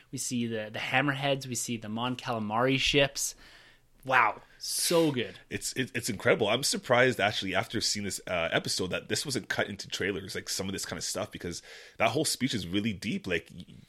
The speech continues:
Speaker 2: I'm just blown away that we haven't seen that,
Speaker 1: Yeah.
Speaker 2: you know, cut up somewhere. 'Cause I'm, I'm telling you, like, Rogue One was missing that from Mon Mothma. I think, I think that was great.
Speaker 1: Yeah.
Speaker 2: Just that formation of this whole alliance.
Speaker 1: Well, I agree with you, 'cause I never really thought much about that. Like, I didn't mind her character in Rogue One, but
Speaker 2: Yeah.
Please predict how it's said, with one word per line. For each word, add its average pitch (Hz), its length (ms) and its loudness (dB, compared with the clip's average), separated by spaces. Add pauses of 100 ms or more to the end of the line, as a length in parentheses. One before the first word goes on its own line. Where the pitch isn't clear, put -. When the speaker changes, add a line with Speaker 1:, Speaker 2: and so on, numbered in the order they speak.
(100)
Speaker 2:
I'm 113 420 2 (320)
just 98 200 -2
blown 101 200 2
away 92 200 2
that 85 160 -2
we 87 80 -2
haven't 90 220 -4
seen 104 220 -6
that, 87 180 -6 (140)
Speaker 1:
Yeah. 120 200 -4 (120)
Speaker 2:
you 95 100 -4
know, 87 140 0
cut - 200 -2
up - 100 0
somewhere. 82 500 -2
'Cause - 340 -2
I'm, 110 120 -12 (100)
I'm 101 120 -6
telling 120 300 -4
you, 107 100 -2
like, 82 220 -4 (180)
Rogue 107 220 6
One 104 180 2
was 98 160 0
missing 87 540 -4
that 85 260 0
from 92 220 -6
Mon 90 160 -2
Mothma. 90 380 -4
I 78 80 0
think, - 280 -10
I 85 60 -12
think 107 160 -8
that 92 80 -2
was 82 120 -6
great. - 360 -8 (100)
Speaker 1:
Yeah. 139 100 -6
Speaker 2:
Just 123 120 0
that 113 120 2
formation 101 420 -4
of 87 80 -12
this 82 140 -6
whole 104 200 -2
alliance. 87 420 -8 (220)
Speaker 1:
Well, 220 100 2
I 240 40 4
agree 247 160 4
with 311 200 4
you, 143 80 -2
'cause - 140 -2
I 214 80 4
never 294 180 4
really 226 180 6
thought 175 360 -2
much 127 220 0
about 123 320 2
that. 107 140 -2
Like, 107 120 -4
I 135 60 4
didn't 151 260 0
mind 123 260 2
her 135 60 0
character 131 440 0
in 123 120 0
Rogue 120 220 0
One, 127 320 0
but 104 180 0
Speaker 2:
Yeah. - 60 -16